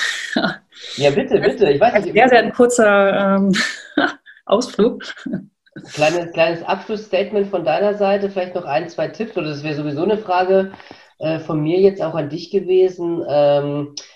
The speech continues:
Speaker 1: du sagst ja immer, was braucht es, um eine Veränderung, ähm, hervorzurufen bei jedem individuell im Verhalten?
Speaker 2: Ja.
Speaker 1: Ähm, was hat das denn bei dir gebraucht?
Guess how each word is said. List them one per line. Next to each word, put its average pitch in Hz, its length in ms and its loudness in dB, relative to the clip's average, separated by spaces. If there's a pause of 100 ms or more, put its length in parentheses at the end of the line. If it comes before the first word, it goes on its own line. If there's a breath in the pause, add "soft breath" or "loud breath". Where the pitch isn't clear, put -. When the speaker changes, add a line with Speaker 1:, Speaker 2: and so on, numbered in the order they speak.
(200 loud breath)
Speaker 1:
du 151 160 -12
sagst 175 300 -4
ja 165 80 2
immer, 156 320 0
was 180 420 0
braucht 156 720 0
es, 190 180 -2
um 160 100 -10
eine 147 280 -6
Veränderung, 151 1160 -6
ähm, 127 680 -4 (100)
hervorzurufen 139 880 -2
bei 135 120 0
jedem 143 840 -2 (220)
individuell 151 560 0
im 147 140 -2
Verhalten? 143 800 0 (360 loud breath)
Speaker 2:
Ja. 160 340 2
Speaker 1:
Ähm, 160 180 -4 (140)
was 123 200 -8
hat 185 140 -6
das 190 160 -2
denn 147 160 -6
bei 107 100 -6
dir 175 300 -10
gebraucht? 98 720 -10